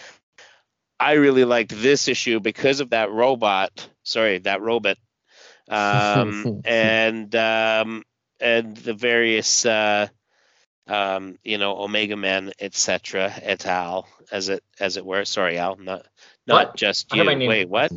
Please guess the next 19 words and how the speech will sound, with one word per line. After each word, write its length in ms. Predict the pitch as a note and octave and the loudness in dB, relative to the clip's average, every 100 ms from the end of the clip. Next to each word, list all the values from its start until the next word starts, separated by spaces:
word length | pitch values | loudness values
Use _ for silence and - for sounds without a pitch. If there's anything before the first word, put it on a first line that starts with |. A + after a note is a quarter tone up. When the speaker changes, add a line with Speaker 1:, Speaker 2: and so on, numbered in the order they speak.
| D#2+ | -8
Speaker 3:
That's 220 | D#2 - D#2+ D#2 | -12 -10 -8 0
Speaker 1:
Yeah. 100 | B2 | 0
Speaker 3:
why 40 | |
I'm 60 | A#2 | 0
paying 160 | A#2 A2+ | -2 -6
attention. 320 | A#2+ G#2+ - | -8 -6 0
Speaker 1:
Yeah. 220 | C#3 B2+ - C#3+ | 2 2 -2 0
<laughs> 160 | D3 A2+ | 0 2
Wait. 320 | A2+ D#3+ C3+ C#3 - - | 2 4 2 0 -2 -2
<laughs> 320 | F#3+ - G3 | -2 0 0
Yeah, 120 | F3 F3 | 0 0
exactly. 720 | - E3+ - D3+ B2+ - C3 B2 | 0 -2 -2 -4 -4 -8 -8 -8
Sh-, 100 | - - - - | -12 -14 -16 -4
shiny. 440 | - A#3+ A3+ G#3+ - - - - | 2 4 4 2 -2 -14 -14 -2
Um, 260 | E3 E3+ D#3+ - - - | 2 4 4 2 -2 -8
Speaker 3:
Me? 160 | D#3 E3 | -2 -2
Speaker 1:
<laughs> 40 | - - - - - F#3+ - - - _ _ - - - - _ - - - - - - - - - - _ _ _ - C4 A3 | -2 -8 -6 -8 -4 -6 -6 -12 -20 _ _ -12 -12 -12 -20 _ -10 -10 -14 -18 -18 -14 -14 -12 -12 -12 _ _ _ -12 -10 -6
Anyway, 480 | - G3 F#3 C#3 F2 - | 2 4 6 4 2 -2
so 420 | - C#3+ C3 | 0 2 2